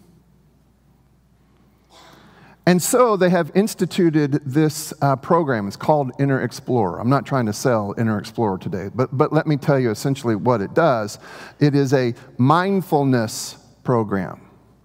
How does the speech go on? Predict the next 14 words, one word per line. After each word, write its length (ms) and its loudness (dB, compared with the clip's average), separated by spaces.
Mindfulness. 840 -2
So 360 4
what 260 2
they 160 4
do 460 2
every 240 4
day, 400 2
they 120 4
spend 480 0
eight 260 2
minutes 460 0
waiting. 480 2
Eight 160 4
minutes. 480 0